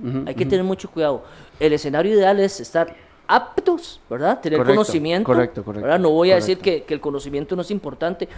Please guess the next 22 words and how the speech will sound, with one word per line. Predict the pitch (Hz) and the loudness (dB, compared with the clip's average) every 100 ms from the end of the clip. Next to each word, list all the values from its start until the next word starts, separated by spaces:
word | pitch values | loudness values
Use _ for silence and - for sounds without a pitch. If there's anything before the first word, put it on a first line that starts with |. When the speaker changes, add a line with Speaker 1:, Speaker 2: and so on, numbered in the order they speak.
| - - | -18 -8
Speaker 2:
Por | 151 | -6
supuesto | 139 - 147 170 156 | -6 -4 -2 -2 -2
que | 170 | -4
el | 156 | -4
conocimiento | 139 127 117 139 170 | -6 -8 -8 -8 -6
es | 175 | -4
Speaker 1:
Claro | 113 131 123 | 0 0 2
que | |
sí, | 170 120 | -2 -2
Speaker 2:
importante. | 117 | -8
Speaker 1:
por | 98 | -10
supuesto. | 107 110 | -6 0
Speaker 2:
Por | 165 | 0
supuesto | 156 135 170 185 - | -2 0 2 2 0
que | 185 | -2
es | 170 | 0
importante | 185 170 123 170 180 185 | 0 -2 0 -2 -2 -6
que | |
usted | 143 - 156 | -8 -4 -2
se | 196 | -2
prepare. | - 120 - 160 | -4 -6 0 0
Speaker 1:
Ujú, | 156 | 0